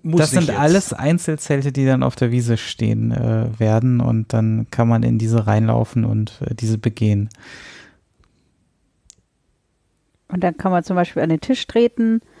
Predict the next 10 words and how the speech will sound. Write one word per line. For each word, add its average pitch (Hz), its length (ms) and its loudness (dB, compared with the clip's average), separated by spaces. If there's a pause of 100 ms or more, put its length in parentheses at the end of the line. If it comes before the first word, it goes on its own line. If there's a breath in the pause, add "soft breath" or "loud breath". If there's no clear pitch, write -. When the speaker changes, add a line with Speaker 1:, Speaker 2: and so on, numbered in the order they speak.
(420 loud breath)
Speaker 3:
und 180 140 -2
dann 170 120 2
steht - 240 -6
da 165 120 4
ein 160 80 0
Radio 226 540 2
und 185 260 -2
dann 170 280 0
hört 175 220 0
man 175 460 2